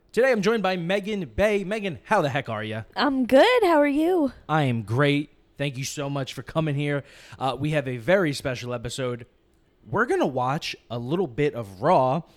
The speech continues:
Speaker 1: a little bit of live Raw watch-along. Monday Night Raw.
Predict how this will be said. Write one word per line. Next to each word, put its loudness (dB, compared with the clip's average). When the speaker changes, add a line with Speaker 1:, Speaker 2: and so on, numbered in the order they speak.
Speaker 1:
a 0
little 2
bit -2
of -4
live 0
Raw 2
watch-along. -6
Monday 0
Night 0
Raw. 2